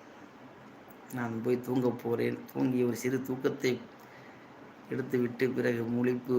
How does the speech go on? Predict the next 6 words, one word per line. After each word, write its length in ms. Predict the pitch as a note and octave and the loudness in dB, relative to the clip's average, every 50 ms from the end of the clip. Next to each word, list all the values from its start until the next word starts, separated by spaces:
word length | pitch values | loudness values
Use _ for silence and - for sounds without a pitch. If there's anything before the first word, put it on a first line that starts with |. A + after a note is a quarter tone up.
| A#2+ A#2+ A#2 | 4 4 2
முழிக்-, 360 | A#2+ B2 B2+ B2 - - - - - - - - - F2+ G#2+ F#2+ F2+ F2 E2+ D#2+ - | 2 0 0 -2 -4 -10 -16 -18 -20 -20 -18 -16 -10 -8 -8 -8 -8 -8 -12 -6 -2
பிறகு 260 | C#3 C3 B2 B2+ B2+ B2 | 0 2 2 2 2 2
விழித்தெழுந்து 640 | B2+ C3 C#3+ C#3 - - B2+ B2+ B2+ C3 C3 C3+ C#3 A#2+ G2+ - - - - - - - - - - - | 2 2 2 4 4 4 4 6 4 4 4 4 4 4 4 0 -4 -12 -18 -20 -20 -20 -20 -20 -10 -4
வேலைகளை 520 | B2+ C3 C3 C3 C3 C3+ B2+ B2 A#2+ B2 | 0 2 4 4 4 4 4 2 0 0
செய்ய 280 | A#2+ - A2+ A2 A2 A2 | -2 -2 -2 0 0 0
வேண்டும். 340 | A2 G#2+ G#2+ A2+ B2+ C3 | 0 0 0 0 -2 -2